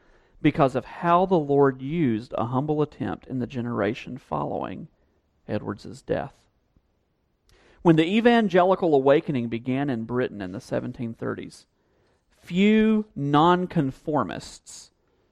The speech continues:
were vital participants. Now, the nonconformists were all of the,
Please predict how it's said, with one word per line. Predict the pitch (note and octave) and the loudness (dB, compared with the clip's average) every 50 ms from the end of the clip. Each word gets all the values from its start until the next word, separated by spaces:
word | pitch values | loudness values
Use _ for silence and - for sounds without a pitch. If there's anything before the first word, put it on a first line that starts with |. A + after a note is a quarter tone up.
| _ _ - | _ _ -2
were | - B2+ B2 | 0 0 2
vital | A#2+ A#2+ A2 A2 G#2+ A2 | 2 2 2 2 2 0
participants. | A2+ - C3+ C3 E3+ E3 - - A#2 F#2 - - | -2 -4 -2 -2 -2 -4 -4 -8 -10 -10 -8 -6
Now, | - C3+ | -6 -4
the | A#2+ B2 | -2 -2
nonconformists | B2+ B2+ C#3 D3+ E3 G3 G#3+ A3+ G#3+ G#3+ E3+ D3+ - _ - A3 A3 G3 C3+ A#2 G#2+ B2 - - - - - - _ _ _ _ _ | -2 0 2 4 4 4 4 2 0 0 -2 -2 -2 _ 0 2 2 2 2 0 -2 -4 -6 -12 -20 -20 -20 -20 _ _ _ _ _
were | - C#3+ D3 C3+ B2+ | 0 4 6 6 6
all | - - C#3+ D3 E3 F3+ F#3+ F#3 C3+ | 6 6 6 8 8 8 6 4 4
of | F2+ C3+ D3 D3 C3+ C3+ C3 | 4 4 4 4 2 -2 -2
the, | C3+ C3 B2+ B2 B2 A#2+ B2 | -2 0 0 0 -2 -4 -6